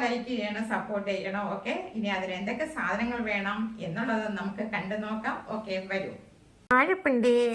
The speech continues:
അരിഞ്ഞു വെച്ചിട്ടുണ്ട്. അതിൻ്റെ നൂലൊക്കെ കളഞ്ഞ് വട്ടത്തിൽ അരിഞ്ഞു വെച്ചിരിക്കുകയാണ്. ഇനി ചെറുതായിട്ട് അച്ചാറിന് വേണ്ടി ഒന്ന് അരിഞ്ഞ് തിരിച്ചു വരാം. അങ്ങനെ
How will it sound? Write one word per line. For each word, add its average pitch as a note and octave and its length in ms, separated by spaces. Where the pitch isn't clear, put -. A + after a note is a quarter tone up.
അരിഞ്ഞു G3+ 260
വെച്ചിട്ടുണ്ട്. F#3 460
അതിൻ്റെ F#3 320
നൂലൊക്കെ A3 480
കളഞ്ഞ് G3 280
വട്ടത്തിൽ G3 440
അരിഞ്ഞു F#3+ 240
വെച്ചിരിക്കുകയാണ്. F3+ 540
ഇനി B3+ 120
ചെറുതായിട്ട് A3+ 600
അച്ചാറിന് C4+ 500
വേണ്ടി F#3+ 260
ഒന്ന് A#3 180
അരിഞ്ഞ് A3+ 300
തിരിച്ചു F#3 300
വരാം. B2 200
അങ്ങനെ D#4+ 320